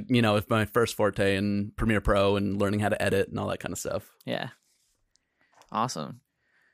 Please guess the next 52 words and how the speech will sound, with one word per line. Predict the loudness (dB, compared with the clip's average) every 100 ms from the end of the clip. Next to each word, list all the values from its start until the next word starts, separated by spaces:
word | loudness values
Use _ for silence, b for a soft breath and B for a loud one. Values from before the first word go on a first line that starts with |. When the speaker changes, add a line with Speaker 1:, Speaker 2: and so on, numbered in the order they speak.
| _ _ -10
Speaker 2:
Cool. | -6 -4
So | -2
this | -2 0
next | -2 0
question's | 0 2 0 -2
from | -2 0 0 0
at | 2 2 -2
Yosena | -2 0 0 -2 0 0 0 -2 -6 _
Kalina. | -12 -6 -4 -4 -6 -10 -16 b b b b b b
How | 0
many | 2 4
inventions | 4 4 2 0 -2 -2 -6
do | -4
you | -2
have? | 0 -2 -4 -6
So | -2
your | 0
first | 2 0 0 -2
one | 0 0 0 2
was | 2 2 2 -2 -4
i-, | -4
back | -2 -2
in | -4
two | -4 -2
thousand | -2 -2
eighteen? | -4 -4 -4 -2 -4 -8 _ _ -14 -2
Speaker 1:
Yep. | 0 -2 -2
Speaker 2:
So | -2
since | 0 2
then, | 2 2
are | 4
you | 4 2
on, | 2
like, | 0
a | 0
weekly | 0 -2 -2 -2 -2
schedule, | -2 -2 0 2
like, | 0 0
one | -2 -2
invention | -2 -2 -4 -4
a | -4
week? | -4 -6
You | -8
kinda | -8 -8
mentioned | -8 -8 -6
that | -6
before, | -6 0 2
or | 4
is | 2
it | -2
kinda | -2 -4
just, | -4 -6 -6 -10 -12